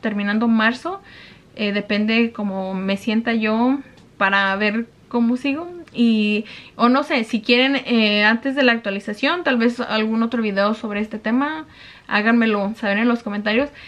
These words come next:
Yo en lo personal no lo estoy haciendo duro, difícil, en lo absoluto.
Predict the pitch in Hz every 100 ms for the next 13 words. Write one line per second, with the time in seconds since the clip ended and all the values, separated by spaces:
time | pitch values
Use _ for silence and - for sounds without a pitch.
0 | - - 247 311 359 294 240 254 277 294
1 | 349 339 311 349 339 311 320 320 254 214
2 | 214 247 302 403 403 277 247 269 302 311
3 | 311 302 247 202 208 226 240 240 302